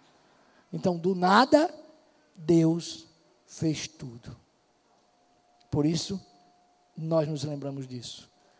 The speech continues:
A igreja vitoriosa é a igreja que espera e confia no Senhor. Vamos fazer uma oração. Se você crê nisso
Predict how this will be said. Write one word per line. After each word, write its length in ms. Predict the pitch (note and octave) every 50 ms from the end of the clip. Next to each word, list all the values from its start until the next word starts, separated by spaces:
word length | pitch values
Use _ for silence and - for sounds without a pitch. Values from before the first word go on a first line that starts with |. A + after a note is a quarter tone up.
| _ _ _ _ _ _ _ -
A 100 | - C3+
igreja 580 | C3+ C#3+ D3+ F#3+ A3 B3 A#3 A3 C4 C#4 C4 - - - - - _ _ -
vitoriosa 800 | F3+ F#3 F#3 G3 F#3 F3+ E3+ D#3+ D3+ D3 C#3 B2+ B2+ C3+ B2 - - _ _ _ _ _ _ _ _ _
é 120 | D#3+ D#3+
a 60 | D3+
igreja 380 | D3+ C#3+ D3 D3 D3 C#3 C#3 D3
que 140 | - - D3+
espera 760 | D3 D#3 - - - - F3 E3+ F3+ G3 G3 G3+ G3 G#3+ - -
e 80 | - D#3+
confia 460 | D3+ - E3 C#3+ - - C#3+ C#3 C#3
no 100 | C3+ C3
Senhor. 360 | B2 - C3+ C3 A#2+ B2 B2 C#3
Vamos 440 | - F#3+ B3 C4+ A3 - - - - - _ _ _
fazer 260 | - - E3 C#3+ D3
uma 80 | E3 D#3+
oração. 640 | D#3 D#3 C#3+ - - G3+ G#3 G#3 G#3 G3+ G3+ G3+ - - _ - - _ _ _ _ _ _
Se 120 | - -
você 640 | D#3+ E3 E3 - - G3+ G3 F#3+ F#3 E3+ D#3 - - - - _ _ _
crê 180 | - A3 A3 A#3
nisso 480 | G#3+ G#3 G#3+ A3 G3+ - - - -